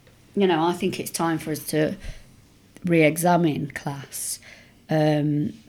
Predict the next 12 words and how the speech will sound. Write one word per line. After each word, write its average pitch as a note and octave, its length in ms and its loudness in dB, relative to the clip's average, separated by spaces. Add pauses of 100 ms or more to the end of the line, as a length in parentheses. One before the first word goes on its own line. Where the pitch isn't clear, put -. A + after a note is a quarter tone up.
(300)
and F3 140 6
I E3+ 100 8
don't D3 220 0
really, D#3+ 180 4
I D3 100 2
really D#3+ 260 2
don't D#3 200 -4
like D#3+ 220 0
that - 160 -8
term D#3 280 0
lumpen D3 380 -2
proletariat. C#3+ 800 -4